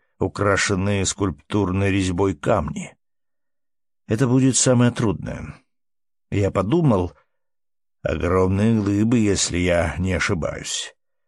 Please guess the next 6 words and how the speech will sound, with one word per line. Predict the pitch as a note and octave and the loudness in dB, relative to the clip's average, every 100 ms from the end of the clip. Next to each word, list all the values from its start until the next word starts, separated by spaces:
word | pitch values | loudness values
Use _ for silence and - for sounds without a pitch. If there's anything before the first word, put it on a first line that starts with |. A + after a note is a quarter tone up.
| _ _ _ | _ _ _
«Да, | - G#2+ D3+ A2 | -2 2 4 4
но | F#2 G2+ G#2 | 4 2 2
обратите | G#2 G#2+ G2+ A2 G2+ | 2 0 0 -2 0
внимание, | G#2+ B2 A2+ F2 E2+ | 2 4 2 2 0
кхмерские | D#2 - G#2 A2 G2+ - G#2+ G2 | -4 -4 0 2 0 -2 0 0
храмы | - C#3 C#3+ E2 - | 0 0 0 -2 -4